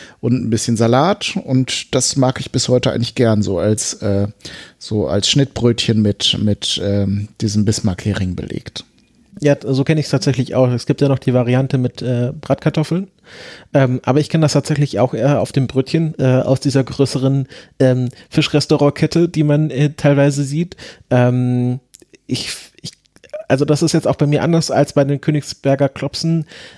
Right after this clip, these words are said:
Speaker 2: Da war ich auch schon sehr früh dabei, dass ich das mochte. Auch wenn das, auch wenn ich würde, sagen würde, das ist schon ein sehr erwachsener Geschmack. Also da
Speaker 1: Mhm.
Speaker 2: ist dann sauer eingelegten Hering mit Zwiebeln. Ähm, das ist jetzt nichts, wo ich jetzt erwarten würde, dass Kinder das gerne essen. Es gibt bestimmt auch, äh, auch jüngere,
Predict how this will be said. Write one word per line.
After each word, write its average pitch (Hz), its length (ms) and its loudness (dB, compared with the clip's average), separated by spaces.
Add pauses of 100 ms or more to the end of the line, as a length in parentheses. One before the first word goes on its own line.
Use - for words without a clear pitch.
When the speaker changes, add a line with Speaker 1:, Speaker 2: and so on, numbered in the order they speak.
(200)
Speaker 2:
Da 131 280 4
war 143 180 2
ich 151 140 -2
auch - 160 2
schon 139 480 -2
sehr 131 200 2
früh - 300 0
dabei, 123 400 2
dass 120 180 -2
ich 127 80 -8
das - 220 -4
mochte. 120 340 -4
Auch - 140 -8
wenn 147 80 2
das, 160 180 0 (200)
auch - 160 -2
wenn 151 80 4
ich 131 100 -2
würde, 135 180 2
sagen 135 460 0
würde, 131 160 2
das 127 160 2
ist 139 80 -2
schon 139 160 0
ein 127 60 -2
sehr 127 140 4
erwachsener 117 500 -2
Geschmack. - 380 -10 (340)
Also 123 160 0
da 135 100 4
Speaker 1:
Mhm. 135 80 4
Speaker 2:
ist 175 60 4
dann 127 140 2
sauer 127 200 4
eingelegten 131 460 0
Hering 143 480 2
mit 131 160 -2
Zwiebeln. 147 460 2 (340)
Ähm, 127 240 2
das 123 180 2
ist 135 120 -2
jetzt 143 200 0
nichts, 139 360 -2
wo 123 120 0
ich 135 140 2
jetzt 127 100 0
erwarten 123 480 0
würde, 151 220 2
dass 139 160 0
Kinder 147 240 2
das 135 180 2
gerne 135 220 2
essen. 127 240 -2
Es 120 100 -6
gibt - 140 -10
bestimmt 147 260 -4
auch, 120 200 -6
äh, 123 100 -6
auch - 220 -8
jüngere, 147 500 2